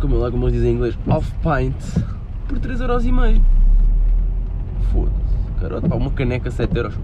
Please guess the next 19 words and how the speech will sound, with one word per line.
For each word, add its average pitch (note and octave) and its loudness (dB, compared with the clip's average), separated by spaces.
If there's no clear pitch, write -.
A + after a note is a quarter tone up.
one C3+ -4
pint, B2 -4
sete G#2+ -4
euros. A2 -4
Bué - -6
da - -6
caro. E3 -6
Por - -4
isso, - -4
já, - -4
ontem C3 -2
gastei A#2+ -4
aqui A2+ -4
cinco - -4
euros A2+ -4
e F#3+ 0
vi F#3+ -2
bué F#3+ -2
jola. F#3 -2